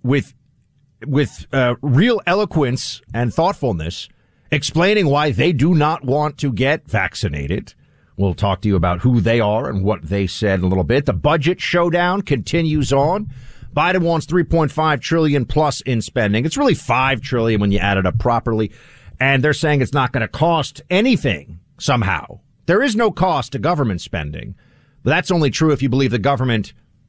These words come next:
owns all property and gives us what it deems fit, right? We'll discuss how that's going to play out, the budget, and, of course, the debt ceiling fight that lays ahead of us, plus the border continues to be a mess, more Haitian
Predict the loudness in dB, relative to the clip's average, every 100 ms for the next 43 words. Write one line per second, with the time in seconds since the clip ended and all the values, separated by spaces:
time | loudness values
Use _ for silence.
0 | _ _ 0 2 2 2 0 -2 -2 -2
1 | 0 0 0 2 0 -2 0 2 2 2
2 | 0 -2 -2 -2 -2 0 2 2 0 -4
3 | -2 -2 -2 -8 -18 -16 -16 -12 -2 -2
4 | -2 _ _ _ _ _ -8 -4 -2 -2
5 | 0 0 0 0 0 -2 -2 -2 0 0
6 | 2 2 0 0 0 0 0 -4 -6 _
7 | -4 0 2 2 0 0 0 0 -2 -4
8 | -2 0 0 -2 -6 -2 0 -2 -4 -2
9 | 0 0 -4 -2 0 2 2 2 0 0
10 | -2 -2 -2 0 2 4 2 0 -4 _
11 | _ _ -4 0 2 2 2 2 0 -2
12 | -4 -2 0 0 0 0 2 0